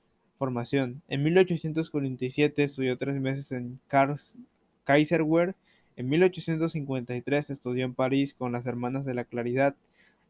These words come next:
Eh, durante la Guerra de Crimea, durante la guerra, eh, innovó en la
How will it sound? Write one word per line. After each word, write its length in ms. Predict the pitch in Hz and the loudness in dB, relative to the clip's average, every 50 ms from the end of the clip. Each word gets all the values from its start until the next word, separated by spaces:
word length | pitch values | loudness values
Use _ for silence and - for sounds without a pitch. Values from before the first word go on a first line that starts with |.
| _ - | _ -6
Eh, 340 | - 127 127 120 120 123 120 | -4 -2 -2 0 -2 -2 -2
durante 340 | 127 127 127 123 120 - 127 | -2 -2 -2 -2 -4 -4 -2
la 120 | 123 127 | -2 0
Guerra 260 | 123 139 156 160 175 | 2 2 4 4 4
de 100 | 170 160 | 4 4
Crimea, 600 | - 139 139 139 139 151 156 160 156 151 156 - - | 2 0 -4 -2 0 2 2 2 2 0 -2 -4 -6
durante 360 | - 139 135 131 127 123 131 | -4 -2 -2 -2 -2 -2 -2
la 120 | 123 123 127 | -2 0 0
guerra, 680 | 127 135 139 139 139 147 147 151 147 147 147 147 - - - - | 2 2 2 2 2 2 4 4 4 4 4 2 0 -4 -12 -8
eh, 320 | - 139 131 127 127 123 123 | -4 -2 -2 -2 -2 -2 -2
innovó 640 | - 139 139 131 127 123 120 131 147 165 175 160 - | 0 0 2 2 2 2 4 4 6 6 4 4 0
en 160 | - 143 143 135 | -2 -2 -2 0
la 280 | 131 127 123 123 123 | 0 -2 -2 -4 -8